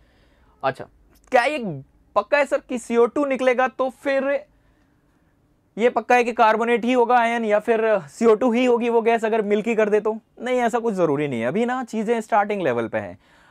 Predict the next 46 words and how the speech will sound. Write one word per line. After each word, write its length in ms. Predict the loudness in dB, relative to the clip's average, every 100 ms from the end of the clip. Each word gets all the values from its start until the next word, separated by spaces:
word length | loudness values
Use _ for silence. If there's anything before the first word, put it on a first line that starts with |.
| _ -2
होता 200 | 2 2
क्या 160 | 2
है, 140 | 0 0
आगे 360 | 0 0 -2
चल 160 | -6 -4
के 80 | -2
हम 120 | -2
देखेंगे 300 | -4 -4 -4
एसओ 300 | 0 -2 -2
टू 120 | -6
भी 100 | -4
ऐसा 220 | -2 -2 -4
कर 140 | -4
लेता 240 | -6 -8
है। 100 | -10 -12 _ _ _ _ _ _ _ _ _ _ _ -6
मतलब 240 | -2 -2 -2
सीओ 240 | 0 0
टू 120 | 2
और 120 | 0
एसओ 180 | 0 -4
टू 120 | -4
की 80 | -4
भयानक 340 | -4 -4 -4 -2
दोस्ती 340 | -4 -4 -4
है, 60 | -4
mostly 600 | -2 -4 -6 -6 -4 -2
ज्यादातर 420 | -2 0 0 -2
रिएक्शन 460 | -4 -4 -4 -6 -8
नेचर 340 | -6 -6 -6
वाइज 220 | -4 -4 -6
सेम 320 | -4 -4 -4
है, 180 | -12 -14 _ _ _ -6
कुछ 200 | -6 -6
चीजें 360 | -6 -2 -2
हैं 340 | -2 -6 -6 -4
लेकिन 440 | -4 -4 -6 -6 -18 _ _
जो 260 | -4 0 0
इनकी 320 | -2 -6 -2
अलग 220 | 0 -2 -4
अलग 220 | -8 -10
हैं। 160 | -18 _ _ _ -4
जैसे 160 | -2
एक 80 | 0
छोटी 260 | 0 0 0
सी 100 | 0
बात, 220 | 0